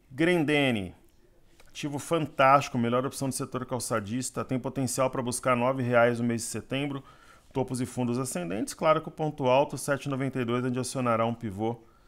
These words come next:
se romper. Tem esse gap aqui entre os dias seis e sete de julho.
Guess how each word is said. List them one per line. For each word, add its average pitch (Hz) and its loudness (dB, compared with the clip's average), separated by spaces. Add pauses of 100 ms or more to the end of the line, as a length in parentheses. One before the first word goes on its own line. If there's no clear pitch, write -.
(260)
se - -4
romper. 110 -2
Tem 120 -2
esse 117 -2
gap 110 4
aqui 104 -4
entre 110 -4
os 98 -6
dias 98 -4
seis - -6 (320)
e - -12
sete 113 0
de 98 -8
julho. 117 -2